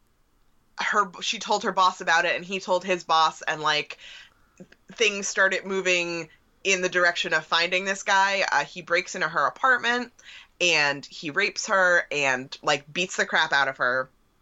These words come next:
Um, and he would have killed her, but her neighbors had heard her screaming, and they called the cops.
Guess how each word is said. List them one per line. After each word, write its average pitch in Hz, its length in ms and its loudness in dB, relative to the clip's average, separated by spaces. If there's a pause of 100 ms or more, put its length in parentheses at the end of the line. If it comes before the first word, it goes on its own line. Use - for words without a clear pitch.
(600)
Um, 139 300 4
and 156 100 0
he 180 120 -8
would 208 120 0
have 208 120 0
killed 202 260 0
her, 185 100 2
but 156 160 -2
her 165 100 -6
neighbors 175 380 0
had 156 100 -4
heard 160 200 -2
her 147 80 -8
screaming, 165 480 0
and 143 80 -2
they 139 80 0
called 147 240 -2
the 139 80 -6
cops. - 500 -2